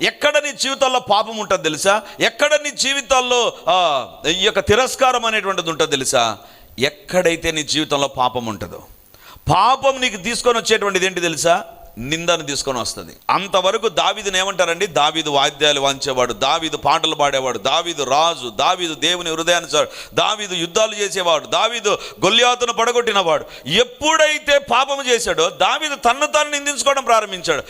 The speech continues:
"పాపంలో పుట్టినవాడని, పాపంలోనే నా తల్లి నన్ను గర్భం ధరించింది, అయ్యో పాపం చేశాను" అని పాపం ఒక వ్యక్తి జీవితంలో ఎప్పటికి గుర్తుంచుకో, ఒక నిందను, ఒక తిరస్కారాన్ని తీసుకొని వస్తుంది.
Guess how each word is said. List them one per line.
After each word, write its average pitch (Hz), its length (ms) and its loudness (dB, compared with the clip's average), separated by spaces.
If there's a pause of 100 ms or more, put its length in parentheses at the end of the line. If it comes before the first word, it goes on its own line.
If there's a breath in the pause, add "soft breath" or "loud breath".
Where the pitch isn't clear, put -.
(160 loud breath)
"పాపంలో 247 480 2
పుట్టినవాడని, 185 640 0
పాపంలోనే 233 640 2
నా 226 140 0
తల్లి 214 240 0
నన్ను 202 160 -4
గర్భం 180 440 0
ధరించింది, 151 540 -2 (200 loud breath)
అయ్యో 254 580 2
పాపం 262 400 2
చేశాను" 226 420 2 (200 loud breath)
అని 247 140 2
పాపం 294 560 2
ఒక 285 200 -2
వ్యక్తి 262 340 -2
జీవితంలో 220 640 0 (120)
ఎప్పటికి 185 440 -2
గుర్తుంచుకో, 135 640 0 (100)
ఒక 135 180 0
నిందను, 151 520 -2
ఒక 139 140 0
తిరస్కారాన్ని 123 640 -2
తీసుకొని 104 360 -6
వస్తుంది. - 360 -12